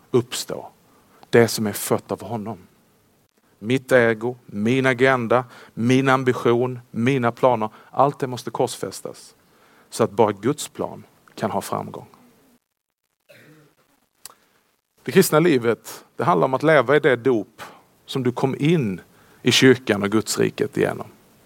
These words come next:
Dopet, ni vet, det är en, en, en, en, en,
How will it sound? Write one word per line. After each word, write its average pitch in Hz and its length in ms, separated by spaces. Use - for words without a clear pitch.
Dopet, 143 440
ni 170 100
vet, 139 340
det 131 80
är 139 200
en, 117 160
en, 139 480
en, 123 240
en, 123 220
en, 123 240